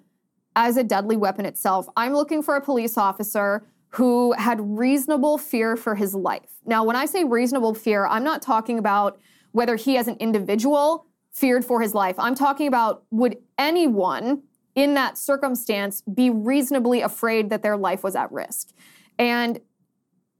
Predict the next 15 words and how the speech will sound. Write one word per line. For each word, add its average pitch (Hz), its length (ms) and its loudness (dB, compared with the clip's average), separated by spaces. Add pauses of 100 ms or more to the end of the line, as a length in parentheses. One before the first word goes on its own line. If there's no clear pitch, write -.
(220)
my 214 180 2
analysis 349 440 0
of 269 100 0
this 208 140 -4
video 226 480 0
is 214 460 -2 (280)
no. 226 440 -2 (760)
He 269 140 2
was 294 140 2
at 320 160 0
the - 120 -4 (200)
corner 359 400 0
of 214 140 0
her 208 100 -4
car. 202 500 -2